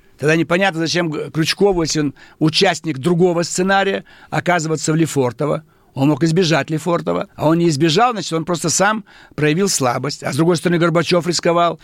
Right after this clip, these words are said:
Если ему нужен был бы такой сценарий, чтобы передать власть Ельцину, а если бы Крючков оказался сильнее, Язов сильнее, Г К Ч П сработало бы, тогда Горбачёв был бы на коне. Он всё равно президент великой страны,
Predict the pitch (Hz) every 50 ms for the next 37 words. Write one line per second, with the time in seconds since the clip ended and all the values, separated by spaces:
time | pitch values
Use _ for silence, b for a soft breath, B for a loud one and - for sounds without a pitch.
0 | B B B B 151 143 - 170 180 185 170 165 165 170 156 165 139 185 - -
1 | 190 180 - - 190 185 185 170 165 156 151 - - 156 151 139 160 170 170 170
2 | 160 - - 165 165 160 - - 156 196 233 240 - - 143 127 120 - B B
3 | B B B 165 170 147 175 170 160 185 170 - - 190 185 160 165 160 165 165
4 | 160 139 151 - - 160 156 151 151 151 160 165 170 170 B B B B B 127
5 | 139 170 175 175 160 175 151 - - 175 175 170 170 170 165 160 156 151 b b
6 | b b 147 139 165 180 - - 147 175 175 - - 156 185 175 175 170 170 -
7 | 175 170 175 165 180 190 - b b b b b b 127 147 165 156 170 180 175
8 | 180 160 - 220 226 202 226 233 202 233 233 220 - b b b b b 185 202
9 | - 247 277 - - 151 110 - _ _ - - 139 127 - - 165 180 208 208
10 | 151 175 165 156 151 180 190 190 - 139 160 170 180 143 170 165 147 - - 160
11 | 180 196 214 185 131 101